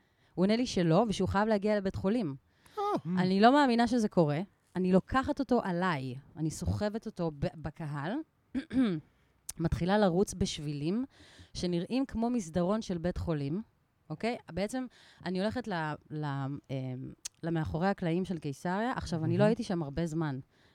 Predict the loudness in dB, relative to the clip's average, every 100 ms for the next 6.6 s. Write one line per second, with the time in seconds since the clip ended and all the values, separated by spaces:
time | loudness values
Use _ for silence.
0 | _ -2 2 4 4 4 2 0 -2 -2
1 | 0 -2 -2 -6 -2 2 4 4 4 2
2 | 0 -2 -2 0 -2 -2 -4 -2 0 0
3 | 0 -8 -20 -20 -16 -6 -2 0 0 -2
4 | -4 -4 -2 -2 -6 -8 -4 -2 0 0
5 | 2 0 0 0 0 0 0 4 4 6
6 | 2 0 0 2 0